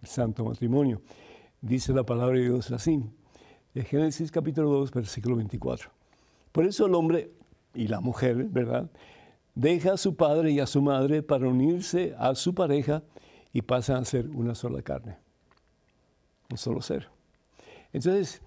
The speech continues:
después de Dios, lo más importante para ti tiene que ser tu esposa. Y tu esposo, si se casó contigo, es porque te quiere a su lado, ¿cierto?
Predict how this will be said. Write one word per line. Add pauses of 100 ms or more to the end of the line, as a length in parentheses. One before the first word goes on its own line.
(260)
después
de
Dios,
lo
más
importante
para
ti (880)
tiene
que
ser (140)
tu
esposa. (1120)
Y
tu
esposo,
si
se
casó
contigo,
es
porque (240)
te
quiere
a
su
lado,
¿cierto?